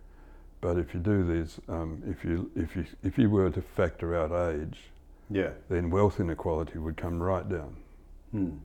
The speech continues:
Speaker 1: Um, it would come right down, um, to a Gini coefficient of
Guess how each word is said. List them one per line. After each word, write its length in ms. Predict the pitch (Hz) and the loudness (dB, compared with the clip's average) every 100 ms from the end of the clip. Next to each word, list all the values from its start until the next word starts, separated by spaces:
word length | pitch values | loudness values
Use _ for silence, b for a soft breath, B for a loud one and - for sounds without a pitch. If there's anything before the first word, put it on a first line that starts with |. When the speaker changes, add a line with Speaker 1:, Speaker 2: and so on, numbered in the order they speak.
| - | -10
Speaker 1:
Um, 340 | 92 80 82 87 - - | -8 -6 -8 -12 -18 -10
it 100 | 98 | -8
would 120 | 95 85 | -6 -8
come 240 | - 87 | -8 -4
right 240 | 87 85 98 | -4 -4 -4
down, 320 | 87 85 85 - B B B B B B - | -6 -6 -10 -16 B B B B B B -10
um, 460 | 85 78 78 76 78 - - - - b b b b - | -8 -8 -8 -10 -14 -20 -20 -20 -20 b b b b -14
to 180 | - 85 | -8 -6
a 20 | |
Gini 360 | 80 90 82 82 | -6 -4 -4 -6
coefficient 680 | - 80 - 92 - 85 78 | -6 -6 -6 -8 -10 -10 -10
of 120 | 78 | -12